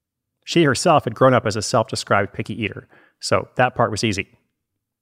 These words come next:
She was also big on recognizing what she knew and what she didn't. After all, that's why she had hired the agency. So as her site grew, she once again outsourced some of the blogging work to a digital agency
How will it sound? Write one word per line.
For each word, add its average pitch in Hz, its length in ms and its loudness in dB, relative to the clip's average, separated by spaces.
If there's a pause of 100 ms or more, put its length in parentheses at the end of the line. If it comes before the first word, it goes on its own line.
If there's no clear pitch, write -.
(240)
She - 140 -6
was 139 100 -2
also 202 300 2
big 165 200 2
on 131 140 4
recognizing 147 640 2
what 139 160 -2
she 190 160 0
knew 110 160 2
and 117 100 0
what 107 120 -2
she 139 100 -4
didn't. - 340 -4 (720)
After 123 280 2
all, 139 100 6
that's 127 220 0
why 135 100 0
she 151 140 -6
had 143 100 -4
hired 98 240 0
the 113 140 -6
agency. - 480 -2 (1000)
So 123 260 4
as 120 80 0
her 127 100 0
site 190 300 4
grew, 104 300 4
she - 140 -4
once 131 300 0
again 135 240 4
outsourced 135 480 -2
some 131 140 0
of 147 80 2
the 156 60 2
blogging 113 360 2
work 110 300 2
to 104 120 -6
a 92 40 -4
digital 131 320 0
agency 101 580 -2